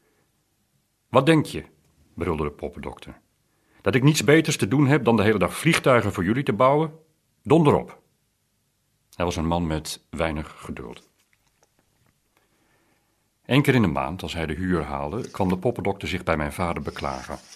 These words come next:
Ze zaten dan in de oude rieten stoelen op het balkon dat de gehele achterkant van het huis besloeg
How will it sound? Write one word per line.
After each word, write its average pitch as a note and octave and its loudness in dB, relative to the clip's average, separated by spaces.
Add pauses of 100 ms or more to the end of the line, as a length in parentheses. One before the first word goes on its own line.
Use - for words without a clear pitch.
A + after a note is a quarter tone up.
(1040)
Ze - -2
zaten A2 2
dan A2 2
in E2 -2
de D2+ 0
oude F2 -4
rieten F#2+ -4
stoelen G#2 -4
op D#2 -6
het D2 -12
balkon G2+ -6
dat - -12
de - -16
gehele D#2 -4
achterkant - -6
van D2+ -8
het C#2+ -10
huis F2+ -6
besloeg - -8